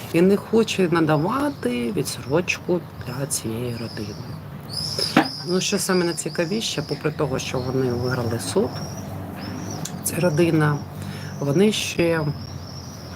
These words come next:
суд зобов'язав повернути судовий збір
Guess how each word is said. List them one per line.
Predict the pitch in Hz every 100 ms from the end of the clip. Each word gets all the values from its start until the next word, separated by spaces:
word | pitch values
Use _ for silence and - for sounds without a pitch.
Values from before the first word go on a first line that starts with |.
| - - - - 139 131 131 131
суд | - - 165
зобов'язав | 156 143 143 139 170 190 -
повернути | 139 139 123 180 190 -
судовий | - 127 135 165
збір | 147 131 135 117